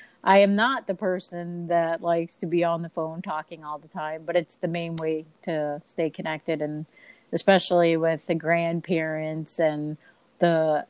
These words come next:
uh, different generations of, um, folks that we have our kids interacting with, um,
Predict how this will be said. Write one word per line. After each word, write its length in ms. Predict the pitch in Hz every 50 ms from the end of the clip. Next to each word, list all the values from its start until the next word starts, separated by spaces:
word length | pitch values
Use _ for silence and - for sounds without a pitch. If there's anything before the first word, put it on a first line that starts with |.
| -
uh, 220 | 196 190 185 180 175
different 440 | 165 160 190 185 - 185 175 170 165
generations 800 | 180 175 170 160 160 165 165 175 175 - 170 165 160 165 151 156
of, 320 | 160 160 156 147 151 - -
um, 280 | - 180 160 156 147 165
folks 280 | - 180 170 165 - -
that 100 | 175 156
we 80 | 160 190
have 140 | 180 160
our 140 | 160 160 151
kids 240 | - 190 170 151 156
interacting 680 | 165 156 - 156 156 160 160 160 - - 156 156 156
with, 320 | 156 151 151 151 151 151 _ _ - _ - -
um, 540 | 180 170 160 156 147 131 147 143 147 165